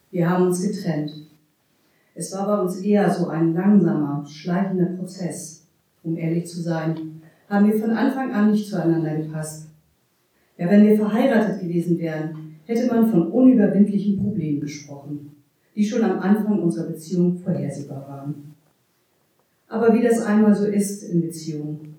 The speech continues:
zuerst trägt jeder die rosarote Brille. Nicht aber bei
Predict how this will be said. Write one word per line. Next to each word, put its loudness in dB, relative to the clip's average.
zuerst -2
trägt -6
jeder -4
die -4
rosarote -6
Brille. -10
Nicht 6
aber -4
bei -2